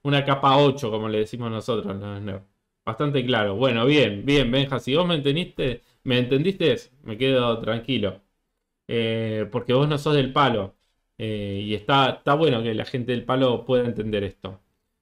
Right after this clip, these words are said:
Pero bueno, nada. Lo más importante es que tengan cuidado. Está Mochelo.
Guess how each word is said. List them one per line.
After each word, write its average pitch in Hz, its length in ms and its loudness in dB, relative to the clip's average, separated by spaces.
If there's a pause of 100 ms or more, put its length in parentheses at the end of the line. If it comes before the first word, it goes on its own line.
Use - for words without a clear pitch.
Pero 208 180 6
bueno, 170 240 4
nada. 156 420 2 (840)
Lo 135 120 0
más 156 220 0
importante 143 560 0
es - 100 -4
que 120 80 -6
tengan 127 340 -2
cuidado. 135 640 0 (880)
Está 139 180 2
Mochelo. 143 880 4